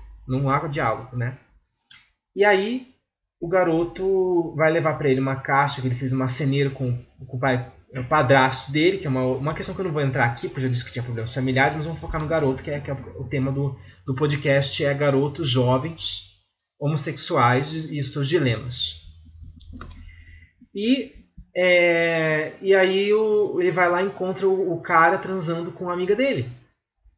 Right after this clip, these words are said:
Ele vê, ele flagra, mas ele não fala nada, ele sai correndo chorando.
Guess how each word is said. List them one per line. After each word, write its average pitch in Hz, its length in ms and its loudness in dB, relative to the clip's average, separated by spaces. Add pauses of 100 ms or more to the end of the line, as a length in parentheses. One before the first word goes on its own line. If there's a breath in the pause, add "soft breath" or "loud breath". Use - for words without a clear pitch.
(120)
Ele 147 140 -2
vê, 170 260 6
ele 165 120 6
flagra, 170 580 2
mas 139 160 -2
ele 165 80 -2
não 165 60 -4
fala 185 220 0
nada, 151 180 2
ele 123 60 0
sai 151 140 -4
correndo 156 240 -4
chorando. 131 580 -2